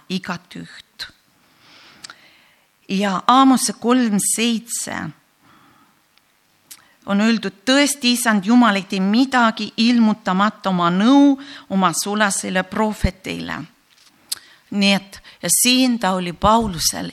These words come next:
ilmutanud juba, et igas linnas Püha Vaim oli tunnistanud, et teda ootavad ahelad ja viletsused ja, ja et, et ka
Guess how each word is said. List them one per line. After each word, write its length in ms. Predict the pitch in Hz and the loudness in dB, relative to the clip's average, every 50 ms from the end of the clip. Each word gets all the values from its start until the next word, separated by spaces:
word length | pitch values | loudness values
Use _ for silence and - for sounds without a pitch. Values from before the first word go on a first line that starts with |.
| - _ | -10 _
ilmutanud 880 | 220 240 247 254 247 226 214 - - _ 185 180 190 180 185 - _ - - _ _ _ _ - - - - - - _ _ | 0 2 4 4 4 4 2 -2 -6 _ -6 -6 -4 -6 -8 -12 _ -20 -20 _ _ _ _ -20 -20 -20 -20 -20 -20 _ _
juba, 460 | - 190 180 - 180 170 170 175 165 - _ _ _ _ _ _ _ _ - | -6 -6 0 0 0 0 0 -2 -8 -14 _ _ _ _ _ _ _ _ -16
et 140 | 185 - | -8 -2
igas 360 | 233 247 233 247 233 220 - - | -2 2 2 4 2 2 0 0
linnas 580 | 208 220 254 269 254 240 202 185 185 - - - - _ _ | 2 4 4 6 6 4 2 0 0 -4 -6 -8 -12 _ _
Püha 300 | - 220 196 190 190 175 | -2 -2 0 0 0 2
Vaim 280 | 175 175 170 170 170 | 2 0 0 0 -2
oli 200 | 170 165 - 170 - _ _ _ _ _ _ | -2 -4 -8 -10 -14 _ _ _ _ _ _
tunnistanud, 880 | 247 254 269 277 262 247 220 202 - - - - 196 190 180 175 - | 2 4 6 6 6 6 4 4 0 -2 -2 0 0 0 0 -2 -4
et 120 | 170 160 - | -8 -10 -8
teda 240 | - 185 180 185 180 | -10 -4 -2 0 0
ootavad 580 | 180 185 180 - - - 170 165 - - - - - - - - _ | 0 -2 -4 -6 -8 -12 -10 -8 -10 -10 -10 -18 -20 -20 -20 -2 _
ahelad 640 | - 226 269 262 254 254 240 226 214 208 208 208 - - - - - - - - _ | 4 6 6 6 4 2 2 0 -2 -4 -6 -6 -10 -20 -20 -20 -20 -20 -20 -18 _
ja 120 | - 180 180 170 | -2 -2 0 2
viletsused 1160 | 190 233 254 269 269 247 226 233 233 - - - 214 202 - - 190 180 180 180 _ _ - - - _ _ - - - - 202 - _ | 2 2 4 4 4 4 2 0 -2 -6 -4 -4 -4 -2 -2 -4 -4 -4 -8 -8 _ _ -20 -20 -20 _ _ -20 -20 -20 -20 -20 -12 _
ja, 480 | 190 175 185 190 175 165 170 165 170 175 - - - - - - _ - | -6 -4 -2 -2 0 0 -2 -4 -4 -8 -12 -18 -20 -20 -20 -20 _ -4
ja 240 | 180 190 180 175 180 | -2 0 0 0 0
et, 500 | 180 180 _ _ _ _ _ _ _ - 196 180 170 180 190 98 92 - - _ _ _ _ _ _ _ _ _ - - - - _ _ _ _ _ _ _ _ _ _ _ _ | -2 -6 _ _ _ _ _ _ _ -4 -2 -2 -2 -4 -6 -10 -12 -14 -14 _ _ _ _ _ _ _ _ _ -8 -8 -8 -10 _ _ _ _ _ _ _ _ _ _ _ _
et 140 | 202 190 - | -10 -8 -4
ka 220 | - 175 - - | -4 -4 -4 -2